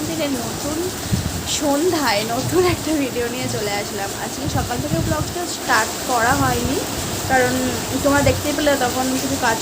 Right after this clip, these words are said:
করছিল, তো আমি একটুখানি ছোট্ট একটা ক্লিপ নিয়েছিলাম, তারপর আর করা হয়নি। তো এখন বাজে হচ্ছে সন্ধ্যা ছটা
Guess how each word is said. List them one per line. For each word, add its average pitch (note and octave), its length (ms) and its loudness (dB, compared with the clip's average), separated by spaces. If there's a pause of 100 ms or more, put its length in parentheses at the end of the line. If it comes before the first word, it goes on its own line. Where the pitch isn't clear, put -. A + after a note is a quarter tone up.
করছিল, B3+ 380 0 (180)
তো - 120 -2
আমি B3+ 160 0
একটুখানি C#4 340 0 (100)
ছোট্ট - 200 0
একটা C4 280 0
ক্লিপ C#4 300 2
নিয়েছিলাম, C4+ 500 2
তারপর A#3 380 4
আর B3+ 140 2
করা A#3+ 320 6
হয়নি। A3+ 260 4 (1160)
তো C4 80 4 (160)
এখন C#4 220 6 (120)
বাজে B3 320 6
হচ্ছে B3+ 260 4 (180)
সন্ধ্যা B3+ 400 4 (380)
ছটা B3+ 520 4